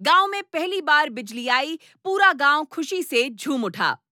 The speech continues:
जैसे ही पहला बल्ब जला, बच्चों की तालियां और बुजुर्गों की दुआओं से माहौल भर गया। अब ना सिर्फ रातें रोशन होंगी, बल्कि स्कूल के बच्चे देर तक पढ़ भी सकेंगे। छोटी उम्र में बड़ी पहल,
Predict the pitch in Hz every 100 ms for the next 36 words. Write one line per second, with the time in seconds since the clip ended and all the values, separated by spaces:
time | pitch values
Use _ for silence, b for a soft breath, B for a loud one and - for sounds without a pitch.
0 | _ _ _ _ 165 269 330 440 466 440
1 | - 254 - 285 220 240 190 220 208 139
2 | - _ _ 190 294 - 392 359 349 247
3 | 240 240 277 294 240 196 226 233 285 381
4 | 330 302 196 202 214 269 320 240 247 b
5 | b 220 240 220 262 285 196 185 180 170
6 | 135 - _ _ _ - 208 220 285 302
7 | 311 277 226 262 359 339 311 370 339 330
8 | 320 370 b b - 247 247 277 - 359
9 | 392 359 285 208 - - 302 240 180 330
10 | 381 226 247 - 254 233 254 185 180 180
11 | 151 143 - _ _ _ _ _ _ -
12 | 440 440 427 349 320 330 415 302 294 381
13 | 339 294 277 180